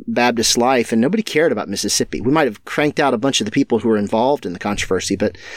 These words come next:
our churches were just not that into it. And First Baptist wasn't. Uh, they just kinda stayed out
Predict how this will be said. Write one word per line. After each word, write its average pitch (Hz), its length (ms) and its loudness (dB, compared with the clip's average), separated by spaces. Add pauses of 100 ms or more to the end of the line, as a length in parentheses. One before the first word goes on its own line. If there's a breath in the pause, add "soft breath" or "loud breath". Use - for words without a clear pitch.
(220 loud breath)
our 151 120 2
churches - 460 -2
were 135 80 -2
just 131 220 -2
not 117 200 -2
that 104 180 0
into 107 380 0
it. - 260 -8 (460 loud breath)
And 120 280 2
First - 220 0
Baptist - 400 0
wasn't. - 420 -10 (460 loud breath)
Uh, 104 260 0
they 127 120 2
just 160 200 0
kinda 185 220 2
stayed 156 340 4
out 131 320 0